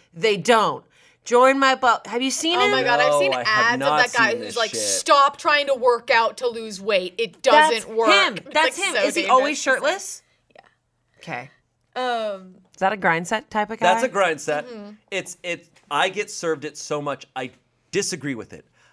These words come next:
Speaker 3: I, I don't like it. But I get served it so much, and it seeps into my brain, and I find myself at times feeling that and going, "Damn, I need to work harder.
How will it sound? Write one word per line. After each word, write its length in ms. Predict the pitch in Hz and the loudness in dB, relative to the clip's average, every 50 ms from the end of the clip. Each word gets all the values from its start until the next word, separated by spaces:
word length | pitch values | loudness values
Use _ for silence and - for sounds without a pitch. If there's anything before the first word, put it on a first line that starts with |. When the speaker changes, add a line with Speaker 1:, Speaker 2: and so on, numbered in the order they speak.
| _ _ - | _ _ -8
Speaker 3:
I, 280 | 117 117 107 104 110 _ - | -6 -6 -6 -6 -10 _ -14
I 140 | 110 113 107 | -12 -12 -12
don't 400 | 95 _ - 156 151 170 160 - | -12 _ -4 -4 -4 -4 -4 -6
like 220 | 135 123 110 - - | -8 -8 -8 -8 -12
it. 200 | - - - - _ _ _ _ _ _ | -20 -20 -20 -20 _ _ _ _ _ _
But 260 | - 160 156 156 143 | -2 -2 -2 -2 -6
I 80 | 143 143 | -8 -6
get 160 | 139 147 - | -6 -8 -8
served 280 | - - 160 160 139 151 | -6 -4 -2 -4 -4 -6
it 100 | 147 - | -10 -10
so 260 | - - 180 165 175 | -6 -2 -2 -2 0
much, 240 | 170 156 143 - 151 | 0 -2 -4 -4 -8
and 80 | 135 | -10
it 80 | 127 - | -10 -10
seeps 320 | - - 170 175 - 175 | -8 -8 -8 -8 -8 -10
into 100 | 185 185 | -8 -4
my 120 | 180 165 143 | -4 -4 -4
brain, 400 | 131 143 139 139 135 135 139 - - | -4 -4 -6 -4 -6 -6 -8 -10 -10
and 100 | 147 131 | -10 -8
I 100 | 127 123 | -8 -8
find 320 | - - 143 143 151 151 | -6 -6 -4 -4 -4 -4
myself 400 | 151 143 139 - 143 135 127 - - - | -6 -8 -6 -4 -6 -6 -6 -8 -14 -16
at 220 | 123 120 120 _ - | -14 -16 -16 _ -16
times 540 | - 131 120 120 120 117 113 113 104 - _ _ _ _ _ _ _ _ _ _ | -12 -10 -8 -8 -8 -8 -10 -14 -16 -20 _ _ _ _ _ _ _ _ _ _
feeling 320 | - 247 277 269 226 175 147 | -4 -2 0 0 0 0 -2
that 180 | 147 131 131 123 | -4 -6 -6 -6
and 60 | 127 | -8
going, 220 | 131 131 110 90 82 - | -10 -10 -10 -10 -14 -16
"Damn, 280 | 131 127 110 95 98 | -16 -16 -16 -16 -16
I 60 | 113 | -16
need 120 | 127 135 120 | -16 -16 -16
to 60 | 110 | -16
work 200 | 98 95 - - | -18 -18 -20 -18
harder. 440 | - 117 113 107 92 82 78 87 | -16 -16 -16 -16 -16 -20 -20 _